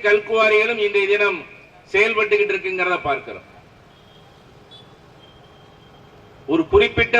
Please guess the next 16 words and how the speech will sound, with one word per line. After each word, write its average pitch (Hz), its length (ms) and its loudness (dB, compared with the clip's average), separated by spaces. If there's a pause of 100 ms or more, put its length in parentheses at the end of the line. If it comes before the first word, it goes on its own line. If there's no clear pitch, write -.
(140)
பகுதியில, 208 500 2 (1080)
ராதாபுரம் 214 680 2
என்று 190 120 -4 (100)
சொல்லக்கூடிய 202 420 2 (180)
பகுதியில, 196 400 -2 (2250)
ஒரு 190 100 4 (100)
குறிப்பிட்ட 233 440 0 (120)
கிராமத்தை 214 460 2 (120)
சுற்றி 208 280 0 (120)
பதினேழுக்கும் 233 720 2
அதிகமான 226 500 0
கல்குவாரிகள் 214 760 0
இருந்துச்சுன்னு 202 480 -2
சொன்னா, 160 260 -2 (2500)
இப்ப 170 220 0
நம்ம 185 140 0